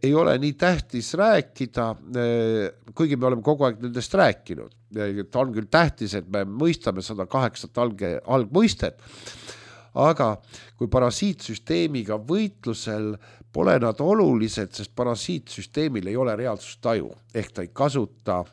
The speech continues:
eh, ütleme, eh, purunematust. Aga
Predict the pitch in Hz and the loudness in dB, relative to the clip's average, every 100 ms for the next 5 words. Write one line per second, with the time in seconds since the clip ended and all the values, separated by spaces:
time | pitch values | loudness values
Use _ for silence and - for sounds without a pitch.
0 | _ _ _ - - - - 87 92 95 | _ _ _ -20 -20 -20 -10 -6 -4 -4
1 | - 120 117 101 98 95 92 87 - - | -2 -4 -2 -4 -2 -4 -4 -6 -12 -20
2 | - _ _ 101 107 107 104 101 98 98 | -20 _ _ -4 -2 0 0 0 0 0
3 | 95 - 151 123 73 60 - - - - | -2 -2 -2 -2 -6 -14 -18 -20 -20 -20
4 | - - - _ _ _ _ _ _ _ | -20 -20 -20 _ _ _ _ _ _ _
5 | _ _ _ _ - - 135 147 107 | _ _ _ _ -14 -2 2 2 2